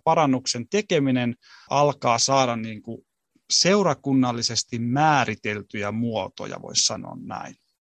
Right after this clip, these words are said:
Et esimerkiksi Ireneus vaikkapa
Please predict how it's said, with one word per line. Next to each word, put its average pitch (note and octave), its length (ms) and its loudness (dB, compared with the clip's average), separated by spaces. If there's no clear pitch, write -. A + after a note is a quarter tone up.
Et A#2+ 160 -6
esimerkiksi C#3 1040 2
Ireneus C3 880 0
vaikkapa A2+ 440 -6